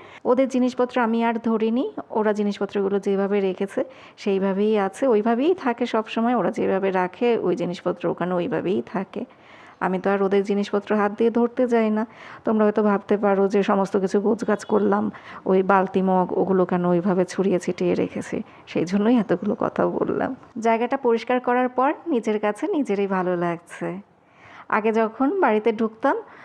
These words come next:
ওই ঢুকতেই দেখতে পেতাম ওরকম অ্যামাজন জঙ্গলের মতো পাতা বেছানো। তো এখন এই যে পরিষ্কার করে নিয়েছে, এত ভালো লাগছে জায়গাটা দেখতে। বাড়িতে ঢুকতেই যদি ওরকম পাতা, কাঁচ ভাঙা,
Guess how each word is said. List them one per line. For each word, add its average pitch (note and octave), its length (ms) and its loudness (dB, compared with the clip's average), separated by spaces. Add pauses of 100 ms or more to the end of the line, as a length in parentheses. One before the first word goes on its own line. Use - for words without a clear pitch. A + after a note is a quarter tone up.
(140)
ওই C#4+ 100 2
ঢুকতেই C#4+ 500 4
দেখতে B3 320 2
পেতাম A#3+ 380 2 (160)
ওরকম G#3 300 2
অ্যামাজন G3+ 500 2
জঙ্গলের G3 480 2
মতো G3+ 360 0 (260)
পাতা F3+ 300 2
বেছানো। E3 600 -4 (840)
তো F#3 60 0
এখন F3+ 460 2
এই F#3+ 140 0
যে G3 100 0
পরিষ্কার F#3+ 420 0
করে G3 240 0
নিয়েছে, G3 360 0
এত E3+ 200 0
ভালো G#3+ 320 2
লাগছে A3+ 380 2
জায়গাটা A3 440 2
দেখতে। B3 540 0 (580)
বাড়িতে G3 320 4
ঢুকতেই A3 480 4
যদি A3+ 320 4
ওরকম G#3+ 460 4 (360)
পাতা, G3+ 600 6
কাঁচ A#3+ 300 6
ভাঙা, G3 600 4